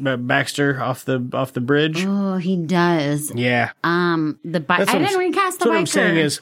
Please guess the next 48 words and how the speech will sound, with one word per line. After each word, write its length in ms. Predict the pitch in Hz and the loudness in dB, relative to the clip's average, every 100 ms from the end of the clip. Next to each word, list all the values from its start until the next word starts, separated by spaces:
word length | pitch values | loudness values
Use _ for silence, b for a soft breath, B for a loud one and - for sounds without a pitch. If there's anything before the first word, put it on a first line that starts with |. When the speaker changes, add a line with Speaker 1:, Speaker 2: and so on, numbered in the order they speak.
| - | -2
Speaker 1:
most 340 | 139 196 202 | 0 0 0
of 60 | 175 | -4
the 60 | - | -2
cast 320 | 147 165 180 | -2 -2 -2
in 80 | 185 | -2
this, 180 | 180 - | -2 -2
I 60 | 156 | -2
have 160 | 123 | -2
no 220 | 117 117 113 | -4 -6 -6
problem 320 | 123 110 110 | -6 -6 -6
with 160 | 113 117 | -6 -6
at 80 | |
all. 260 | 107 101 - | -6 -8 -6
I, 200 | 147 151 | -2 -2
I 180 | 127 139 | 0 0
would 180 | 139 143 | 0 2
use 140 | 160 | 2
my, 180 | - 480 440 220 | 2 2 2 2
Speaker 2:
I 80 | 185 | 2
Speaker 1:
I 20 | |
would 100 | 214 | 2
use 160 | 277 294 | 2 4
Speaker 2:
did 60 | |
Speaker 1:
my 100 | 180 | 4
recast. 560 | 165 160 170 180 170 320 | 2 2 2 2 2 2
Speaker 2:
recast, 200 | 320 - | -2 -2
though. 120 | 202 175 | 0 2
Speaker 1:
I 80 | |
would 160 | 214 180 | 2 2
use 100 | 220 | 2
my 100 | 214 | 2
recast 500 | 196 202 - 185 185 | 0 -2 -2 -4 0
on 140 | 156 143 | -2 -2
fun 320 | - 147 131 | -2 -2 -2
cameos. 680 | 135 120 107 98 90 - - | -6 -8 -8 -12 -14 -12 -8
Speaker 2:
No, 560 | - 226 247 247 247 247 _ _ _ _ _ _ | -2 0 2 2 2 -2 _ _ _ _ _ _
I 160 | 202 311 | 0 2
recast 600 | 370 - 269 220 214 - | 0 0 0 0 0 0
to 60 | |
make 240 | 208 190 - | 2 0 0
a 420 | 180 175 165 160 | -2 0 0 -2
funnier 560 | - - 202 190 170 151 | -8 -4 0 2 0 0
movie 580 | 147 143 123 107 98 107 | 0 -2 -6 -8 -6 -4
is 160 | 165 | -4
how 160 | 156 135 | 0 0
I 140 | 135 | 0
did 280 | 139 175 190 | 0 0 0
it. 260 | 214 214 | 0 -2